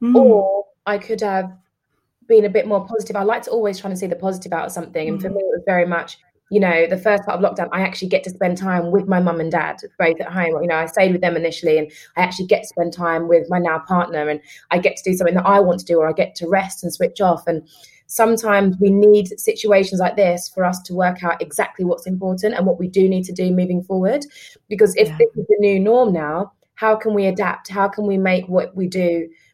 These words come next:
Speaker 2: still feasible or still work in this sort of pandemic or climate or whatever it is that we're now living in? Um, so I think as opposed to worrying that, "Oh my God, what if I don't get any more work? What if I don't get any more work?"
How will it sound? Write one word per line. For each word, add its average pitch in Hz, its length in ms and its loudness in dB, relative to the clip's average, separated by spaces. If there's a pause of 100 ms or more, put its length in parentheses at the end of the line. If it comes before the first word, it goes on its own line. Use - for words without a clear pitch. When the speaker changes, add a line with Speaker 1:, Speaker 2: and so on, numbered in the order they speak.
(240)
Speaker 2:
still 196 280 2
feasible 185 540 2
or 156 160 0
still 175 260 -4
work 175 340 0
in 170 160 -6
this 165 360 -8
sort 160 280 -6
of 151 120 -12
pandemic 175 480 0
or 156 140 -2
climate 175 360 -2
or 156 100 2
whatever 170 320 0
it - 60 0
is 170 80 0
that - 120 -2
we're 160 80 2
now 156 180 -2
living 180 340 -2
in? 220 220 -8 (400)
Um, 180 380 0 (520)
so 220 100 2
I 202 100 6
think 208 200 4
as 190 100 0
opposed 233 360 0
to 220 80 -2
worrying 196 380 4
that, 175 180 -2
"Oh 208 40 -2
my 190 120 0
God, 196 180 2
what 202 160 2
if 185 180 -8
I 185 60 -6
don't 190 160 0
get - 80 -4
any 196 80 -4
more 185 160 2
work? 202 260 2
What 185 120 0
if 180 40 -4
I 190 40 -2
don't 185 120 -2
get 185 60 -4
any 175 100 -4
more 180 160 2
work?" 180 240 0